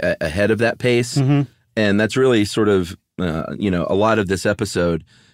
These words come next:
Speaker 1: is about this rate of change. Uh, in the two hundred years since the beginning of the Industrial Age, no coincidence, uh, the, the temperature of the Earth has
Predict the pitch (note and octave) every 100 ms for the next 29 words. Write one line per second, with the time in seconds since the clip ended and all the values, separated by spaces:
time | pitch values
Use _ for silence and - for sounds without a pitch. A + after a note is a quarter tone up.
0 | - G2 F#2+ G2 F#2 F#2+ G#2 G#2 F#2 F2
1 | - G#2+ F#2+ E2 D#2+ - F2+ E2+ E2+ A#1+
2 | F#2 F2 B2+ A#2 A#2+ G#2+ F2+ F#2+ G#2+ G2
3 | F2+ - - _ _ _ - A#2 G2+ -
4 | G#2 F#2+ G#2+ G#2 G2 F#2 F#2+ F2+ G2+ G#2
5 | G2+ F2+ E2 F2+ - - - - - D#2+
6 | - C#3 G#3+ - _ _ _ _ - G2
7 | F#2+ F#2 F2+ - F2 G2+ E2+ E2 F#2 E2
8 | - C#3 C3 A#2 A2+ F#2 F#2 A2+ G2 G2
9 | F2+